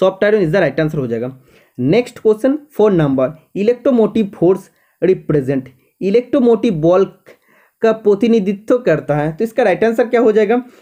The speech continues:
Electromotive force is equal to क्या होता है? Energy per unit charge is, charge is the right answer हो जाएगा। ऑप्शन नंबर डी is the right answer हो जाएगा। Actually आप लोग को जानना चाहिए, electromotive force is the potential difference of the cell। कोई भी एक सेल होता है, उसका पोटेंशियल जो डिफरेंस होता है या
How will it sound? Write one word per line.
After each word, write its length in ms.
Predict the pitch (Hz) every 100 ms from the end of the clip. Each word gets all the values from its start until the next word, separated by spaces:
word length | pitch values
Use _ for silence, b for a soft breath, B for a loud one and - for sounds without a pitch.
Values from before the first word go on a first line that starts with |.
| B
Electromotive 640 | 220 202 - 226 226 247
force 260 | - 220 226 - 202
is 140 | 196
equal 180 | 196 214
to 80 | 214
क्या 120 | 226
होता 240 | 220 233
है? 100 | 262 262 B B
Energy 420 | 185 202 208 208 247
per 140 | 208 233 226
unit 340 | 180 175 220 -
charge 260 | 180 175
is, 140 | 165 151 - - -
charge 280 | 175 170
is 80 | 170
the 140 | 165 160
right 180 | 139
answer 160 | 151 156
हो 100 | 151
जाएगा। 180 | 131 139
ऑप्शन 280 | 151 - 190
नंबर 220 | 196 208
डी 200 | 160 160 170
is 100 | 180
the 120 | 185
right 200 | 160 131
answer 280 | 151 160 156
हो 100 | 123
जाएगा। 260 | 117 117 151 b b b
Actually 280 | 165 156 254
आप 120 | 254
लोग 100 | 240
को 60 | 240
जानना 240 | 180 185
चाहिए, 220 | 202 202 -
electromotive 600 | 196 202 254 247 233 226
force 280 | - 185 180 _ b b
is 160 | - 196
the 120 | 233 240
potential 600 | 190 185 220 208 240 185
difference 400 | 170 - 233 226
of 160 | 151
the 120 | 151 170
cell। 220 | 170 143
कोई 160 | 139 190
भी 120 | 190
एक 120 | 240
सेल 260 | - 202 214
होता 180 | 208 220
है, 60 |
उसका 180 | 208 226
पोटेंशियल 580 | 220 170 160 214 208 214
जो 80 | 202
डिफरेंस 400 | 160 156 208 196
होता 140 | 190
है 60 |
या 80 | 190